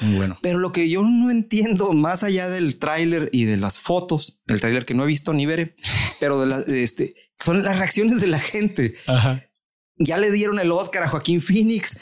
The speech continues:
Speaker 2: ya es la mejor película de Batman que se haya hecho, sin Batman obviamente, porque se trata nomás del
Speaker 1: Del
Speaker 2: Joker o el
Speaker 1: Joker.
Speaker 2: gua-, el Guasón, como lo conocíamos en los cuentos. Mm, este, esas reacciones tan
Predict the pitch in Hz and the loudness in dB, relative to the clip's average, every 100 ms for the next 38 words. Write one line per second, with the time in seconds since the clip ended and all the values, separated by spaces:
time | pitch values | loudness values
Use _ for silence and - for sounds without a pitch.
0 | - 131 165 185 196 180 156 180 185 180 | -4 0 0 0 0 0 0 -2 -2 -2
1 | 185 190 170 143 139 165 170 151 147 156 | 0 -2 0 0 -2 -2 -2 0 0 0
2 | 160 170 170 170 151 110 104 - 117 117 | -2 -2 -2 -2 0 0 0 0 2 2
3 | 123 143 143 143 143 143 139 - 117 117 | 0 -2 -2 0 -2 -4 -4 -4 -2 -2
4 | 120 123 113 113 113 120 175 180 151 127 | 0 0 2 -2 -2 -2 -2 -2 0 0
5 | 110 117 123 131 117 110 113 139 135 147 | -2 -4 -4 -2 -2 0 0 0 0 0
6 | 127 113 113 101 135 135 139 - 170 170 | -2 -2 -2 0 0 0 -2 -2 0 0
7 | 170 - - _ _ _ 135 135 135 139 | -2 -6 -10 _ _ _ 2 2 2 0
8 | - 127 - 131 120 - - - _ - | -2 0 0 0 -2 -4 -12 -20 _ -20
9 | - - - 208 262 262 226 180 214 240 | -20 -12 -2 0 2 0 0 0 0 -2
10 | - 196 156 120 - | -2 0 2 2 -2